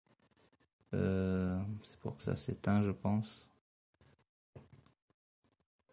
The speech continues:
Non, c'est pour le démarrage. Donc, normalement, ça devrait s'allumer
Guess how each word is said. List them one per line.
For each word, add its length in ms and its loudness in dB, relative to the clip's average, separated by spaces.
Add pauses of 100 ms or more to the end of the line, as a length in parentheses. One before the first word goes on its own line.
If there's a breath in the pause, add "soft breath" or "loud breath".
(960)
Non, 220 6
c'est 180 0
pour 240 6
le 160 6
démarrage. 640 2 (800 loud breath)
Donc, 100 -4
normalement, 380 0
ça 140 -4
devrait 280 0
s'allumer 640 4